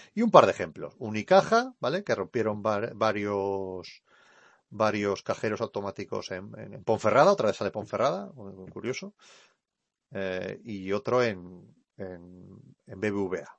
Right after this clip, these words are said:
¿vale? En B B V A vemos ahí en, en, en Infobierzo, pues, pues también, eh, lunas, lunas rotas. Cada vez que, por ejemplo, si hay una manifestación o que sea, ¿a, a dónde tiras, eh,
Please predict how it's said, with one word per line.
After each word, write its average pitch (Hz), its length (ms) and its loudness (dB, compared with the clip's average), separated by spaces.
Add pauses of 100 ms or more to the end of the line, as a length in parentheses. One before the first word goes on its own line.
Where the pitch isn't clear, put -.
(200)
¿vale? 101 240 -4
En 117 100 -14
B 95 80 -8
B 92 60 -6
V 92 160 -4
A 95 40 -2
vemos 101 360 -6
ahí 92 220 -4
en, 92 320 -16 (640)
en, 92 720 -8 (420)
en 98 160 -8
Infobierzo, 110 760 -2
pues, - 260 -16
pues 98 100 -20
también, 92 320 -8
eh, 87 360 -6
lunas, 98 720 -4
lunas 101 280 -4
rotas. - 420 -14
Cada 98 180 2
vez 104 100 -2
que, - 140 -8
por - 60 -16
ejemplo, 98 180 -4
si - 100 -8
hay 98 80 -4
una 101 420 -4 (460)
manifestación 95 800 -4
o 95 40 -4
que 101 120 -2
sea, 107 340 2
¿a, 101 320 2
a 104 80 2
dónde 123 200 -2
tiras, 110 520 2
eh, - 340 -20